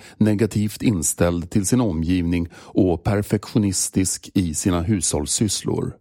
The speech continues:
Hon var outbildad och analfabet. Hennes samtal med sonen inskränkte sig till tillrättavisningar och instruktioner. Han fick endast vistas på sitt rum,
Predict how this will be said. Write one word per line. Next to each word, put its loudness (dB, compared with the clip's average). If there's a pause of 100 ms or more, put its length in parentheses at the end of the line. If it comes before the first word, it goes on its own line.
(640)
Hon 4
var 2
outbildad 0 (220)
och 2
analfabet. 0 (680)
Hennes 2
samtal 2
med 0
sonen -2 (160)
inskränkte 0
sig 2
till -2
tillrättavisningar 0 (140)
och 4
instruktioner. 0 (920)
Han 4
fick 0
endast 2
vistas 0
på -2
sitt 0
rum, 0